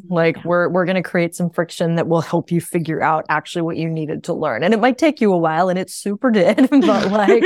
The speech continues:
Speaker 2: <laughs>
Speaker 1: uh, this was, I was not a savant who picked up the cards and was like, "Perfect, I got this." Um, but, like, yeah, I think, I think that it, it really was setting me up to, to be like, "Okay, we're gonna push you. Like,
Speaker 2: Mm.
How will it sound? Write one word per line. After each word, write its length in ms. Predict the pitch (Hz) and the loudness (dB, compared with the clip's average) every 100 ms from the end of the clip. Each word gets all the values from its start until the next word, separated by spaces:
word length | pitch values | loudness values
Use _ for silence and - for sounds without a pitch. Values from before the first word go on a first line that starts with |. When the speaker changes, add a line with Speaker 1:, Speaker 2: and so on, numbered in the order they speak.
| 427 | 2
Speaker 2:
<laughs> 120 | - | 2
Speaker 1:
uh, 480 | 359 202 196 190 185 | -4 0 0 2 0
this 220 | 190 208 208 | -2 -4 -2
was, 120 | 226 | -4
I 220 | 214 185 208 | 0 0 2
was 140 | 214 | 2
not 160 | 214 202 | 2 2
a 80 | |
savant 540 | 202 - 202 185 175 208 | 0 0 0 2 2 2
who 100 | 233 | 0
picked 260 | 220 226 | 0 0
up 140 | 202 190 | -2 -4
the 80 | 175 | -2
cards 260 | 208 185 | 0 0
and 40 | 175 | -2
was 80 | |
like, 160 | 196 202 | -2 -2
"Perfect, 380 | - 302 185 - | -6 -6 -4 -2
I 80 | 208 | -2
got 220 | 190 160 | -2 -2
this." 160 | 165 175 - - 311 - | -2 -4 -10 -20 -20 -4
Um, 420 | 202 185 180 170 | 0 2 0 0
but, 200 | 165 180 | 0 0
like, 400 | 170 175 170 156 - _ - | 2 0 0 -4 -12 _ -6
yeah, 220 | 180 220 | -2 2
I 160 | 233 190 | 0 0
think, 340 | 185 170 165 - _ | -4 -6 -8 -20 _
I 100 | - | -12
think 280 | 165 170 165 | -10 -10 -10
that 300 | - 160 156 - _ | -4 -4 -4 -8 _
it, 160 | 165 160 | -8 -4
it 120 | 170 143 | -4 -2
really 240 | 160 156 | -2 -2
was 200 | 170 - | -4 -4
setting 260 | - 156 156 | -6 -4 -4
me 140 | 143 | -4
up 180 | 135 - | -6 -6
to, 280 | - 160 147 _ | -4 -4 -4 _
to 100 | 170 | -8
be 140 | 165 | -4
like, 260 | 147 127 - | -2 -4 -4
"Okay, 300 | 196 220 202 | -6 0 0
we're 180 | 143 170 | 0 -4
gonna 140 | 180 190 | -4 -6
push 320 | - 175 - | -6 -10 -6
you. 260 | 127 110 170 | -6 -6 -4
Like, 220 | 170 160 | -2 -2
Speaker 2:
Mm. 260 | 156 147 | -4 -6